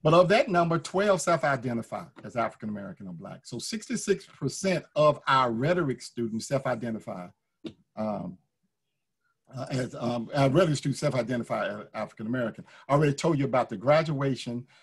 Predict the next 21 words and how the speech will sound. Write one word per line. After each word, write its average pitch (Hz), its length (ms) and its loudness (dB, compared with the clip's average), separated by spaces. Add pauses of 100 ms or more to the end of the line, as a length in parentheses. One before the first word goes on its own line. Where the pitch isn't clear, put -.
(300)
but 156 360 6 (300)
one 165 240 6
of 262 80 4
the 214 80 6
things 165 320 0
that 123 120 0
we 139 140 2
are 113 80 2
really 190 480 0
pleased 208 640 -2
with 92 220 -12 (580)
is 147 260 2
this 147 280 0
whole 180 300 0
notion 147 640 0
of, 117 520 2 (580)
um, 117 340 2
what 151 220 2
we 151 140 2
are 147 60 0
doing 131 600 0